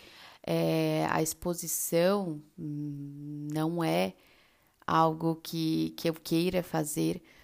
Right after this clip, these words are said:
mas é necessário pra vocês terem esse, esse entendimento, né? E aí, vamos aqui citar alguns pontos e dentro disso eu vou dizer, é, como que foi a minha experiência também,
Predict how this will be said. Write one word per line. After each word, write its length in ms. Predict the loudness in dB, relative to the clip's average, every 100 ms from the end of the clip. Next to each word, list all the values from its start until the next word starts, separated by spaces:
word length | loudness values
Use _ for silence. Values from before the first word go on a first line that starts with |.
| -16 -2
mas 240 | 0 2
é 100 | 2
necessário 920 | 0 0 0 2 2 2 2 2 0
pra 240 | -6 -6 -6
vocês 500 | -6 -6 -4 -4 -4
terem 300 | -4 -4 -4
esse, 260 | -4 -6 -8
esse 320 | -6 -4 -4 -6
entendimento, 840 | -4 -6 -4 -2 -2 -4 -6 -6
né? 260 | -4 -6 -8 _ -20 -20 -20 -20 -20 _ -20 -10
E 140 | -2 0
aí, 720 | 2 0 -2 -4 -4 -6 -8 -14 _ _ _ _ _ -20 _
vamos 440 | -10 -6 -6 -4 -4
aqui 760 | -4 -4 -6 -2 -4 -6 -12 -14
citar 840 | -10 -10 -2 0 2 2 0 -4
alguns 680 | -2 -2 -4 -4 -4 -4 -10
pontos 600 | -8 -4 -4 -6 -8 -8
e 60 | -4
dentro 480 | -2 -4 -4 -6
disso 460 | -8 -8 -6 -6 -6
eu 100 | -6
vou 220 | -6 -6
dizer, 500 | -6 -8 -6 -4 -6 -10 -20 -20 -20 -20 _ -4
é, 300 | 2 4 2
como 260 | 0 -2 -2
que 120 | -4
foi 160 | 2 2
a 20 |
minha 120 | 2
experiência 600 | -2 0 2 2 0 -4
também, 480 | 0 2 6 6